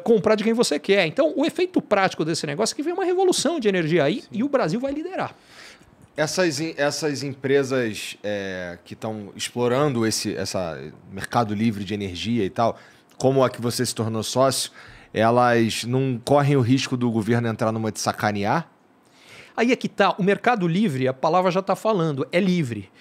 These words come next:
Speaker 1: Então a definição de preço não é feita por política de governo. Tem uma série de regras e uma série de coisas que impacta, sim, o preço do mercado livre. E sim, tem uma série de medidas que podem acontecer. Porque, por exemplo,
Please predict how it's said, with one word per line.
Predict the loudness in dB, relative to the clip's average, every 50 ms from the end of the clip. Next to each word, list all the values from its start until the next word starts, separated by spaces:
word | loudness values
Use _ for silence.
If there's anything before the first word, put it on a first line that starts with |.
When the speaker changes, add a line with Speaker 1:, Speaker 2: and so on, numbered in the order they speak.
| -20 _ _
Speaker 1:
Então | -10 0 2 2
a | 4
definição | 4 2 0 0 -4 -2 -2 0 0 0 0
de | 0 -2 -4
preço | -4 -2 -2 0 0 0 -2 -2 -6 -6 -8 -8 -4
não | 0 2 2 2 2 0
é | -4 -6
feita | -2 0 0 0 0 0 -2 -4
por | -2 -2 -4 -4
política | -2 -2 0 0 0 -2 -4 -4 -8 -2 -2 -2 0
de | 2 2 2 2
governo. | 4 2 2 4 2 0 0 -2 -6 -10 -12 -20 -20 -20 -20 _ _
Tem | 0 2 4
uma | 4 4
série | 4 4 2 2 2
de | 2
regras | 4 4 4 2 0 -2 -2 -2 0
e | 2
uma | 0 2
série | 2 0 0
de | 0 0
coisas | 0 0 0 0
que | -4 -2 -4
impacta, | -4 0 2 0 0 0 -2 -4
sim, | -4 -2 -2 -2 -4
o | -2
preço | -2 -2 -2 -2 -2
do | -2 -2
mercado | -2 0 0 2 2 2
livre. | 2 2 0 0 -2 -4 -6 -14 -20 -6
E | _ 2 2
sim, | 4 4 4 4 2 2
tem | 2 0 0
uma | 2 2
série | 2 4 2 2 2
de | 0 -2
medidas | -2 -2 -2 -2 0 2 2 0
que | 2 -2 -6
podem | -2 0 2 2 2 2 0
acontecer. | 0 -2 -2 -2 0 -2 -2
Porque, | -4 -6 -8
por | 0 4 4
exemplo, | 4 4 4 0 -2 -4 -8 -14